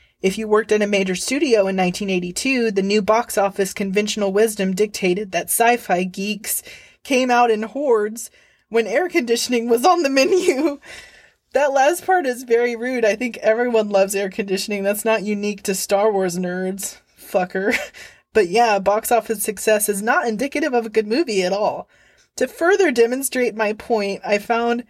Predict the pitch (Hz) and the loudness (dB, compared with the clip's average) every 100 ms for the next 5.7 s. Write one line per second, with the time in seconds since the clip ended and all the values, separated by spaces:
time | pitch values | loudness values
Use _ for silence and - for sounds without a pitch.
0 | _ _ _ _ - 208 196 196 233 214 | _ _ _ _ 0 0 4 2 2 0
1 | 214 196 180 175 175 214 180 175 180 190 | 0 0 0 0 -4 -2 -2 -2 -4 -2
2 | - 180 175 - - 320 359 - 277 277 | 0 0 0 -6 -2 0 0 -2 -2 0
3 | 240 226 233 214 208 208 202 175 185 185 | 2 2 2 0 -2 -2 -2 -2 -2 -2
4 | 175 - 196 190 - 202 190 185 175 170 | -4 -2 -2 -2 -2 -2 0 0 0 0
5 | - 165 - 165 175 - | -4 -8 -8 -10 -8 -8